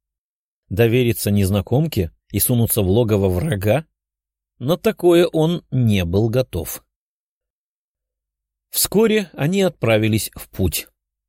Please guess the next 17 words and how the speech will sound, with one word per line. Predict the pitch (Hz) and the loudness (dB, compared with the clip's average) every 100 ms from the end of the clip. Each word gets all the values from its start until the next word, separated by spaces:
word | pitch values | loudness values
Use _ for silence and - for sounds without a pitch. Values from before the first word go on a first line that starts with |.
| _ _ _ _ _ _ | _ _ _ _ _ _
Тео | 107 95 139 151 - _ | -2 2 2 0 -4 _
вновь | - 147 220 - | -6 0 2 2
почернел | 165 - 143 131 139 151 | -2 0 -2 0 -2 -2
для | 104 117 120 | 0 0 0
маскировки, | 113 113 - 127 107 - - 78 - _ _ _ _ _ | -2 -4 -2 -2 -2 -4 -8 -8 -12 _ _ _ _ _
а | - 104 | -2 -2
Светлана | - 101 98 151 135 85 - - | -2 -4 0 0 0 -2 -6 -10
надела | - 185 202 190 | -6 0 2 2
черные | - 165 151 143 | 2 0 2 0
очки | 131 135 - 170 | -2 -6 -4 -2
и | 139 | -2
перчатки. | - 123 - 90 - 87 82 _ _ _ _ _ _ - | -2 -6 -4 -6 -6 -8 -8 _ _ _ _ _ _ -6
Девушка | 165 208 208 - 160 | -2 0 0 0 -2
чувствовала | - 190 - 147 147 | -4 -8 -2 0 2
себя | - 127 147 - - _ | 0 0 0 -2 -12 _
намного | 131 131 139 135 | -2 0 0 0
лучше, | 147 180 - 104 | 0 0 -2 -6